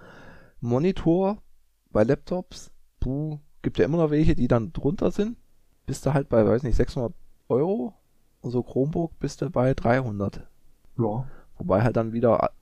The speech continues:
Speaker 1: alles bei Google halt, naja, ist halt so eine Sache.
Speaker 2: Ja gut, es geht. So viel ist es ja eigentlich auch nie. Und du kannst ja mit den Chromebooks, ähm, Linux starten.
Speaker 1: Mhm.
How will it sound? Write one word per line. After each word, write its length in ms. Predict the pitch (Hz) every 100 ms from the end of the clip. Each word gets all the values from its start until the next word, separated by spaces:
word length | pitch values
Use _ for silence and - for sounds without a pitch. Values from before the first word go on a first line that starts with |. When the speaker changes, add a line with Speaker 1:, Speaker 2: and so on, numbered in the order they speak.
| _ _ _
Speaker 1:
alles 260 | - 123 -
bei 140 | 110
Google 440 | - 139 175 160 139
halt, 260 | 143 139 -
naja, 840 | - 123 123 117 110 202 - - - 254
ist 140 | - 220
halt 100 | -
so 80 |
eine 100 | 107
Sache. 320 | 175 - 113 - - - - -
Speaker 2:
Ja 60 | 98
gut, 240 | - 110
es 100 | -
geht. 300 | - 117 127
So 140 | - -
viel 180 | - 101
ist 120 | 113
es 60 |
ja 80 | 123
eigentlich 180 | 113 -
auch 120 | 117
nie. 200 | 135 95 - _ -
Und 160 | 123
du 80 | 131
kannst 240 | 131 113 120
ja 80 |
mit 140 | 117 113
den 140 | 113
Chromebooks, 680 | - 117 127 131 131 - -
ähm, 1080 | 120 107 107 104 101 101 104 104 104 104 101 _ _ _ -
Linux 520 | 131 131 117 - -
starten. 440 | - 107 104 95 - _ _ _
Speaker 1:
Mhm. 420 | 123 120 110 131